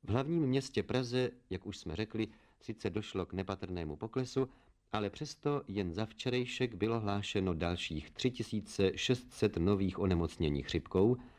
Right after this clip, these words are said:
a přes dva tisíce šest set katarů horních cest dýchacích.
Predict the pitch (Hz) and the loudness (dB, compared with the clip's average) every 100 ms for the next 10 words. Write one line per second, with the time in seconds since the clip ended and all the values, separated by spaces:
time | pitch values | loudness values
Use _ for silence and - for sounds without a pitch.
0 | - - _ - 98 - 107 92 123 - | -20 -20 _ 0 2 4 4 6 4 2
1 | 139 151 - 131 - 139 - - 113 - | -2 -4 2 2 2 -2 -2 -2 -2 2
2 | 110 107 104 95 92 95 95 92 - 87 | 2 4 2 2 2 2 0 -2 -4 -6
3 | - 76 85 76 69 - 50 - | -4 -8 -4 -4 -6 -10 -14 -18